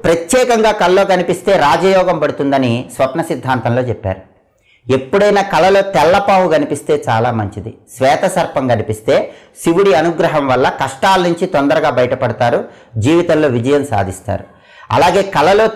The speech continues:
త్రాచు పాము కనిపిస్తే చాలా మంచిది. అసలు త్రాచు పాము కల్లో కనిపించిన వాళ్ళకి తొందరలోనే విశేషమైనటువంటి ధనము, సంపద కలుగుతాయి,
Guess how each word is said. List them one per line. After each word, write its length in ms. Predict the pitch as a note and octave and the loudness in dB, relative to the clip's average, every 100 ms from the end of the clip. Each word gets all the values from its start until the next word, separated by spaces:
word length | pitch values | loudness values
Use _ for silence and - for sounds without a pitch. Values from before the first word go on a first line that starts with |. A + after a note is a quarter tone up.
| - | 0
త్రాచు 380 | D#3+ G#3+ A#3+ A#3 | 2 2 0 0
పాము 240 | G#3+ G3 F#3+ | 2 2 0
కనిపిస్తే 460 | E3 D#3+ D3+ - D#3+ C3+ | -2 -4 -8 -8 -8 -8
చాలా 300 | B2 E3 F3 | -4 0 0
మంచిది. 280 | C#3 G#2+ G#2+ A#2 | 0 -4 -6 -6
అసలు 220 | C3 D3+ - | -4 -4 -2
త్రాచు 320 | C3+ F#3 F#3+ F#3+ | -2 -2 -2 0
పాము 160 | G#3 G#3 | 2 2
కల్లో 240 | E3 E3+ F#3 | 2 2 2
కనిపించిన 420 | E3 D3 D3 C3 C3+ | 2 -2 -6 -2 0
వాళ్ళకి 320 | B2 - D#3 A#3+ - - - - | 2 0 0 0 -2 -14 -12 -2
తొందరలోనే 580 | D3 G#3 B3+ A3 G3+ G#3+ D#3+ | 0 2 2 4 2 0 -2
విశేషమైనటువంటి 920 | - G#3+ G#3 G3 F#3 F3+ F3 E3 D#3+ A2+ | 2 2 2 0 0 0 0 0 -2 -2
ధనము, 300 | D3 F3 G#3 A3 | 0 0 0 0
సంపద 340 | D3 C#3+ D#3+ D#3+ | -2 0 0 0
కలుగుతాయి, 380 | C#3 A2+ G#2+ G2 | 0 -2 -2 -6